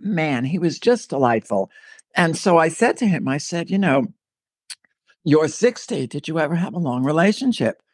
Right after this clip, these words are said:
And he said, "Yes, I did. Uh, I was in a relationship for twenty-seven years." And I said, "What happened?" He said, "Well, one day I was cooking dinner and my husband came home and, uh, no, my husband called and said,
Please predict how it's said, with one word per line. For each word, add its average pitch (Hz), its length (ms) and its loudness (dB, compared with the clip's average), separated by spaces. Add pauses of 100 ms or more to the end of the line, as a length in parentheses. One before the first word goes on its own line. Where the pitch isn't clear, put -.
(400)
And 135 200 2
he 135 80 0
said, 127 300 -4
"Yes, 156 560 0
I 127 100 -8
did. 185 380 2 (420)
Uh, 139 320 2 (420)
I 196 140 0
was 151 200 0
in 170 100 -6
a 165 60 -4
relationship 147 640 -6
for 151 80 -10
twenty-seven 139 640 -2
years." 143 460 2
And 156 160 -4
I 135 100 -2
said, 160 260 -6
"What 151 180 2
happened?" 180 420 0
He 131 60 -4
said, 202 220 -2
"Well, 170 120 4
one 156 200 0
day 151 360 4 (360)
I 165 120 2
was 104 100 2
cooking - 300 -4
dinner 139 420 2
and 120 260 0
my 120 300 0
husband 151 400 -8
came 151 200 -6
home 143 500 0
and, 123 420 2
uh, 139 240 4 (240)
no, 196 100 6
my 185 120 -2
husband 196 320 -2
called 170 400 2
and 185 100 -6
said, 160 320 0